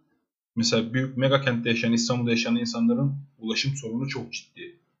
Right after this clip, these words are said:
İşte metrobüslü, metrolardaki doluluk oranlarıyla bunları da ölçen ve eşsiz tutan bir durum şu anlık bildiğim kadarıyla yok. Evet, Akbil gitsin, Akbil basıp geçiyorsunuz, biniyorsunuz ama metrobüste bir duraktan inip öteki durakta başka bir araca binip devam da edebiliyorsunuz.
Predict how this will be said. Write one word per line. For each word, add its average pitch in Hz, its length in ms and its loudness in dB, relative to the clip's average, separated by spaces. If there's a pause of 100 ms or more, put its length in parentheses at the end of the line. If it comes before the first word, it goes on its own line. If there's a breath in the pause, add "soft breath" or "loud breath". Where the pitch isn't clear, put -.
(160)
İşte 113 160 0
metrobüslü, 120 580 2
metrolardaki 120 600 2
doluluk 120 300 0
oranlarıyla 120 680 2
bunları 127 300 4
da 131 80 4
ölçen 117 400 2
ve 120 140 -4
eşsiz - 440 -10
tutan 117 320 4
bir 113 80 4
durum 120 380 -2 (160)
şu - 200 -2
anlık 127 420 0
bildiğim 117 200 4
kadarıyla 117 320 2
yok. - 240 -4 (140)
Evet, 117 180 2
Akbil 123 240 -4
gitsin, 117 260 -2
Akbil 120 320 -2
basıp 117 260 -6
geçiyorsunuz, 135 580 -4 (560)
biniyorsunuz 139 480 6
ama 127 160 4
metrobüste 127 560 0
bir 139 60 2
duraktan 120 360 4
inip 139 160 2
öteki 123 260 -2
durakta 117 380 0
başka 113 280 -2
bir 123 80 0
araca 104 260 -4
binip 139 200 -6
devam 131 280 8
da 151 60 6
edebiliyorsunuz. 139 640 0